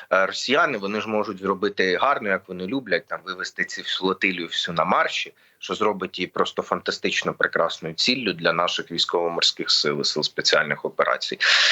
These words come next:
І от там вона може бути одразу і вся і потоплена.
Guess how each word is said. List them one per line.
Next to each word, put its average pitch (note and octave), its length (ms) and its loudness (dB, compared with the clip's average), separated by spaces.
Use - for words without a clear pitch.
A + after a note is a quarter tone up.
І A2 200 6
от G#2+ 160 2
там C#3+ 200 2
вона A2+ 240 2
може G#2+ 280 -4
бути G#2 300 -4
одразу F#2 440 2
і - 20 -8
вся F#2+ 240 2
і F2+ 60 0
потоплена. D#2 600 -6